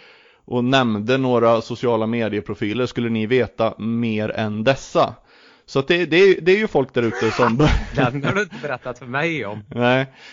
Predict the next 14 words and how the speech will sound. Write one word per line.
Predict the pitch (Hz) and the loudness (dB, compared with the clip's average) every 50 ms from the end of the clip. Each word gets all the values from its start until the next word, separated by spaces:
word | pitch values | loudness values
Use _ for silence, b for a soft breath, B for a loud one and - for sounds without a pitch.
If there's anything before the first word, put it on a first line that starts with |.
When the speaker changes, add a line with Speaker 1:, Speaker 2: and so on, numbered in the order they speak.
| B B B | B B B
Speaker 2:
Skulle | B - | B -2
Speaker 1:
Alltså | 127 - 156 147 | -2 0 0 -2
Speaker 2:
ni | 151 147 143 123 | -4 -4 -4 -4
veta | 131 165 160 139 127 117 - _ - 135 | -2 -2 -2 -2 -4 -6 -8 _ -10 -8
mer | 139 135 131 123 120 123 120 | -8 -6 -6 -4 -4 -4 -4
än | 120 120 | -4 -6
dessa? | 123 127 - - - - - 127 120 120 | -8 -8 -10 -12 -18 -12 -8 -6 -6 -4
Det, | 117 117 117 127 127 | -4 -4 -4 -4 -6
nu | 123 127 123 117 | -8 -8 -8 -8
ska | 120 - 131 | -8 -10 -14
vi, | 127 - | -14 -12
vi | 127 131 131 - B B B B B B | -10 -10 -10 -10 B B B B B B
nämner | 151 135 127 123 117 117 | -10 -8 -6 -6 -4 -6
ju | 123 | -6